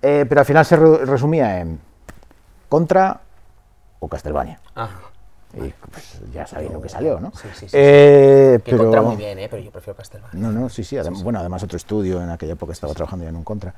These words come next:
Speaker 2: Ujú, ujú.
Speaker 1: Eh, pero sí, efectivamente, se quería una visión distinta, una visión occidental. De hecho, claro, estamos hablando ya de la época del God of War, el, el original,
Speaker 2: Ujú.
Speaker 1: y, y todo eso.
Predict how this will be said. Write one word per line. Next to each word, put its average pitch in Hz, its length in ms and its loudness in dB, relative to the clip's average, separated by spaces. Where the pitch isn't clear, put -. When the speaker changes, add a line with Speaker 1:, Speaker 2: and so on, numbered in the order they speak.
Speaker 2:
Ujú, 135 200 -10
ujú. 113 80 -10
Speaker 1:
Eh, 120 440 -2
pero 101 280 -4
sí, 139 480 -4
efectivamente, 113 640 -6
se 113 100 -10
quería 95 260 -6
una 117 120 -4
visión 120 260 -4
distinta, 123 460 -4
una 117 120 -6
visión 117 400 -6
occidental. 95 720 -6
De 98 160 -4
hecho, 113 260 -8
claro, 107 160 -4
estamos 101 220 -10
hablando 104 240 -6
ya 101 100 -6
de 101 40 -6
la 95 140 -6
época 95 260 -8
del 80 140 -8
God 71 180 -12
of 60 140 -14
War, 120 720 -2
el, 82 220 -8
el 85 120 -12
original, 82 380 -12
Speaker 2:
Ujú. 123 120 -10
Speaker 1:
y, 92 760 -6
y 85 300 -14
todo 98 200 -10
eso. 110 300 -12